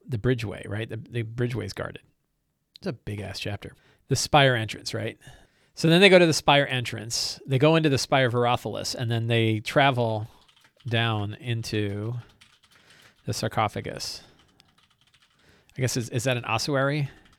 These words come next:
I th-, and then, you know, that can be sort of their, their, their, their showdown. So then we have these different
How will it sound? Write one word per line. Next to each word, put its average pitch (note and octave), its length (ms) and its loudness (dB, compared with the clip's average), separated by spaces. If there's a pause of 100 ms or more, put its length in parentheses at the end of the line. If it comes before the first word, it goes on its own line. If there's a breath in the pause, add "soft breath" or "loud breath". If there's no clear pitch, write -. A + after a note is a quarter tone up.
(280 soft breath)
I A#2+ 100 -4
th-, - 240 -12
and C3+ 180 -2
then, B2 420 -2
you C#3 240 -4
know, A2+ 120 -2
that B2 180 2
can C#3+ 120 -2
be B2 100 0
sort A#2+ 220 -2
of A2+ 40 -2
their, G#2 280 -4
their, A2+ 260 -6
their, A#2 240 -4 (100)
their A#2+ 180 -6
showdown. G#2 500 -4
So D#3+ 160 2
then D#3+ 280 2
we D3+ 140 6
have F#3+ 200 6
these E3+ 180 2
different D3 640 -2